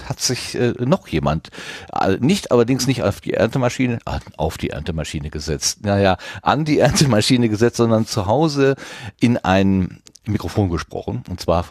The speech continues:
hat das der Hendrik gemacht und <laughs> er sagte noch dazu oder schrieb dazu, „Mein Gott, ist das kompliziert. Ich hätte nicht gedacht, dass ein paar Minuten Aufnehmen so anstrengend sein kann.“ Aber er hat diese Anstrengung trotzdem in Kauf genommen und uns genau diese Zeilen gesprochen.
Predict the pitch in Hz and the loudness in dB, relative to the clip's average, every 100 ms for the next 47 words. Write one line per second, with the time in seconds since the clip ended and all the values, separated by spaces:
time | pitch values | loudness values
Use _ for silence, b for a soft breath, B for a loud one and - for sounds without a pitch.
0 | - - 71 - 71 110 120 85 - 73 | -8 -8 -8 -4 2 2 2 0 -2 -4
1 | 95 - - - - - 92 - 95 87 | -4 -2 -4 -2 0 2 2 2 2 2
2 | 92 - 101 69 67 - 131 - 78 - | -2 -2 -2 -2 -4 -4 -4 0 -2 0
3 | 120 - B B B 147 139 - 127 120 | -2 -2 B B B 4 4 2 2 0
4 | - 117 - 104 - 82 - 110 113 - | 2 -2 -2 -4 0 0 0 -2 -2 0
5 | 104 - 104 - 110 - 123 110 113 98 | 0 2 -2 -4 -2 0 2 2 0 0
6 | - 110 113 101 98 107 - - - 65 | 0 0 0 0 0 -2 -2 -4 -4 -6
7 | 73 - 64 - 95 117 B B B B | -6 -6 -6 -2 0 0 B B B B
8 | B 123 151 139 - 131 - 131 - 107 | B 2 4 4 2 2 2 2 0 0
9 | 110 107 - 95 143 - - 85 87 - | 0 -2 -4 -4 0 0 2 2 2 0
10 | 80 - 98 95 101 90 87 87 87 - | -2 0 0 2 2 0 0 -2 -2 -2
11 | 82 73 82 - 101 107 - 76 67 80 | 0 0 -2 0 0 0 -2 0 2 2
12 | 90 - - 123 - - - | 0 -4 -2 -2 -2 -8 -8